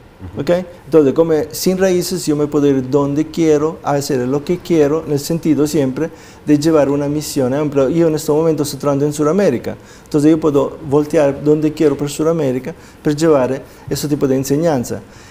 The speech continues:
Speaker 2: Y la enseñanza debe ser totalmente selfless, ¿cómo se llama?
Speaker 1: Ujú.
Speaker 2: Ayudar a los demás sin esperar nada en cambio.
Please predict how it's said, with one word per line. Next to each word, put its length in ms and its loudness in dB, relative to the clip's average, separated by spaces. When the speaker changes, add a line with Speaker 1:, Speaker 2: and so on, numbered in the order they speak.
Speaker 2:
Y 100 2
la 100 4
enseñanza 520 0
debe 200 0
ser 360 0
totalmente 840 -2
selfless, 760 -2
¿cómo 160 -2
se 100 0
llama? 280 0
Speaker 1:
Ujú. 80 -4
Speaker 2:
Ayudar 480 4
a 40 0
los 200 -2
demás 340 0
sin 400 -2
esperar 400 -2
nada 180 -2
en 120 -6
cambio. 360 -6